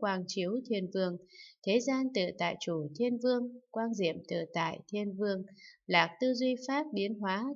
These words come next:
Thiên Vương, Biến Hóa Tràng Thiên Vương, Tinh Tú Âm Diệu Trang Nghiêm Thiên Vương. Lại có vô lượng vô biên biến tịnh thiên vương. Biến tịnh là hoàn toàn chẳng có tâm hoan hỉ, đắc được diệu lạc, thuần chân thanh tịnh.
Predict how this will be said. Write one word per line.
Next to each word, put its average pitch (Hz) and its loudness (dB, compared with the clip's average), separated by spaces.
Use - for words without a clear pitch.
Thiên 254 2
Vương, 254 2
Biến 226 2
Hóa 240 0
Tràng 160 -4
Thiên 180 -2
Vương, 175 2
Tinh 180 4
Tú 175 0
Âm 233 2
Diệu 175 2
Trang 233 0
Nghiêm 233 0
Thiên 233 2
Vương. 233 2
Lại 180 2
có 202 4
vô 196 4
lượng 180 0
vô 180 2
biên 170 0
biến 180 -2
tịnh 165 0
thiên 175 -2
vương. 175 2
Biến 226 2
tịnh 185 2
là 165 0
hoàn 160 -2
toàn 160 -2
chẳng 156 -4
có 185 -4
tâm 254 -2
hoan 254 -2
hỉ, 175 -2
đắc 254 0
được 165 4
diệu 175 -2
lạc, 160 2
thuần 170 0
chân 185 -2
thanh 175 -4
tịnh. 175 0